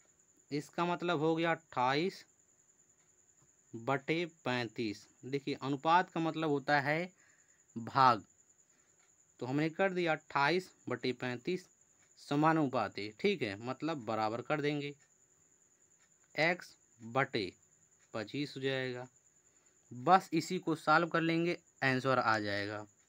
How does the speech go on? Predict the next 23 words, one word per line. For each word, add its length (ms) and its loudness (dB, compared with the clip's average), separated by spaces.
तो 80 -2
देखिए, 460 2
इस 160 -4
तरह 180 0
का 80 2
जो 80 2
लिखा 300 2
रहे 360 2
तो 160 -8
तिर्यक 360 -2
गुणा 200 4
कर 180 -2
देते 280 -4
हैं, 240 -10
मतलब 460 -4
पैंतीस 460 0
एक्स 240 -2
हो 80 2
जाएगा 460 0
बराबर 600 2
अट्ठाईस 800 2
गुणे 480 0
पच्चीस। 540 -4